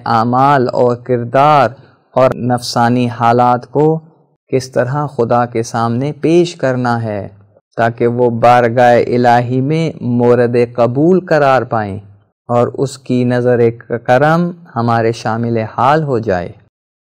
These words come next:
ائمہ اطہار علیہ السلام سے سبق لیتے ہوئے ایک عبد اپنے معبود سے گویا یوں کلام کرے گا، میرے معبود، میرے اعمال نہ تو تیری اطاعت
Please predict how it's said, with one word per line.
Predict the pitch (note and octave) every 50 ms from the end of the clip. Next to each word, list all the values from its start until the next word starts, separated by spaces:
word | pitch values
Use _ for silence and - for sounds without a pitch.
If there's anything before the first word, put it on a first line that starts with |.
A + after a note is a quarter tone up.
| _ _ -
ائمہ | B2+ C3 B2+ B2+ B2 A#2+
اطہار | - - A#2+ B2 B2 - C3+ B2+ B2+ B2+ C3 B2+ -
علیہ | B2+ B2+ B2+ B2+ B2+ B2+ B2 B2
السلام | B2 B2 - - B2 A#2 B2 B2+ B2+ B2+ B2+ B2+ B2+
سے | B2+ - - B2 A#2
سبق | A#2 - - C3 B2 C3+ C3+ C3 C3+ A#2+
لیتے | A#2 B2+ C3 B2+ B2+ B2+ C3 B2+
ہوئے | B2+ B2+ B2+ B2 C3+ D3 D#3 D#3+ E3+ E3+ E3+ - _ _ _ _ _ _ _ _ _ _ _
ایک | - C3 C3 B2+ C3 - - _ _ -
عبد | C3+ D3 D#3 D#3 D3 - - -
اپنے | C3 B2+ B2 - C3+ C3 C3
معبود | B2+ B2 B2 B2 B2 B2+ B2+ C3 C#3 D#3 D#3+ D#3
سے | - - - B2+
گویا | A#2+ A#2+ A#2+ A#2+ B2+ C3+ C#3+ D3+ D#3+ E3+ E3 E3+ - _ _ _ _ _ -
یوں | C#3+ D#3+ F3+ F3+
کلام | F3 - D3+ C#3 C#3 C3 B2+ B2+ B2
کرے | A2+ A#2+ A2+ A2+ G#2+ G2+ G2+
گا، | G#2+ G#2 G2+ G2+ - _ _ _ _ _ _ _ _ _ _ _ _ _ _ F3
میرے | C3+ C3+ C3+ C3+ C#3+
معبود، | C#3 C3+ C3 C3 B2+ C3 C#3 E3 E3+ D#3+ C3+ A2+ - - _ _ _ _ _ -
میرے | C3 C3 C3 C3+ C3+ C3 C3 C3 B2+ - -
اعمال | - B2 B2+ C3 C3 C3 C3+ C#3+ D3+ D#3 D#3+ D3+ C#3 B2 A2+ - -
نہ | B2+ B2+ C3 C3+ C3+ C#3 C#3 C#3+ C#3+ C#3 C#3
تو | - B2
تیری | A#2+ B2+ - - C3 C3 C3+ C3 C3 C3 B2+ - - - - C3
اطاعت | C3 C3 C3 C3 - A2 G2+ F#2+ A2 B2+ D3 D3